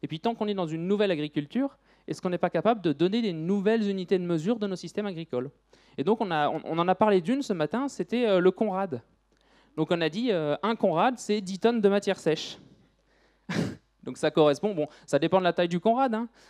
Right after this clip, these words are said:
mais on peut dire que, euh, eh ben, à la cheville, on va avoir une tonne de matière sèche dans notre couvert. Euh, on a travaillé ça avec les éleveurs beaucoup. Au genou, on va avoir trois tonnes de matière sèche, à la taille cinq tonnes, euh, la poitrine, euh, ben, sept ou huit tonnes, et puis à la tête dix tonnes.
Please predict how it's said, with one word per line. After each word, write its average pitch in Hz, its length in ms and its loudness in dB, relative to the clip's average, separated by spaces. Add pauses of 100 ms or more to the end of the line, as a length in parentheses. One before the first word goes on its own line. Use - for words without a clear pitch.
(120)
mais 151 120 0
on 170 100 2
peut 175 140 2
dire 208 280 -2
que, - 120 0
euh, 160 560 6
eh 151 40 0
ben, 147 140 4
à 147 80 2
la 165 80 4
cheville, 180 340 0
on 196 80 -2
va 139 100 0
avoir 127 160 0
une 143 120 -6
tonne 165 220 -6
de 160 80 -2
matière 165 280 -6
sèche - 300 -10
dans 175 100 -8
notre 165 160 -4
couvert. 226 400 -8 (400)
Euh, 143 360 6
on 151 80 -2
a 151 40 0
travaillé 170 280 -2
ça 190 100 -4
avec 185 140 -4
les 175 180 -2
éleveurs 220 260 -2
beaucoup. 165 360 -8 (240)
Au 165 240 6
genou, 190 300 2
on 196 60 0
va 147 100 2
avoir 135 180 0
trois 190 180 2
tonnes 208 180 -2
de 196 60 -4
matière 190 320 -6
sèche, 269 260 -8
à 160 60 -2
la 147 100 0
taille 175 240 0
cinq 196 300 -8
tonnes, 277 280 -2 (440)
euh, 135 180 0
la 139 120 2
poitrine, 165 460 0
euh, 131 100 0
ben, 123 160 0
sept 165 240 -2
ou 156 80 0
huit 165 100 -2
tonnes, 240 260 -4
et 165 60 -4
puis 208 240 -6
à 180 60 -2
la 139 100 -2
tête 202 240 -2
dix 190 140 -10
tonnes. 143 300 -4